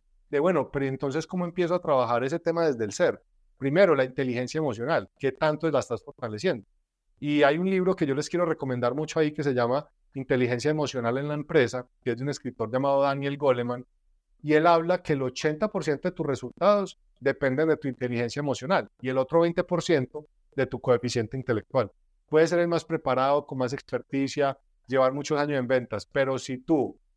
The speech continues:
eres una persona que no controla las emociones y se siente fracasado cada vez que recibes un no, ahí va a ser muy difícil que tú puedas tener un resultado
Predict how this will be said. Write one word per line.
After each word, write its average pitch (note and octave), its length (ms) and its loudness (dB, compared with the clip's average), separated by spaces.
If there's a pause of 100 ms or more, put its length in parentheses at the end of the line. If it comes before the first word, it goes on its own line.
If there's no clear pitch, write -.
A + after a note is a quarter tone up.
(180)
eres C#3+ 180 0
una E3 180 2
persona A#2+ 360 -2
que - 180 -6
no B2+ 140 -2
controla D3+ 380 0
las B2+ 100 0
emociones A2 580 -4 (260)
y C#3 100 -4
se C#3 180 0
siente C3+ 320 -2
fracasado C3+ 540 0
cada D3+ 180 -2
vez D3 100 -6
que D#3+ 120 -2
recibes B2+ 400 -6
un D3 160 -4
no, G3 280 0 (720)
ahí A#2 160 0
va C3 100 4
a C3+ 40 4
ser C#3 160 0
muy C#3+ 260 0
difícil C3+ 380 -2
que A2 120 -8
tú A2 120 -12
puedas B2 260 0
tener G#2+ 160 -6
un A2 60 -4
resultado G#2+ 640 -2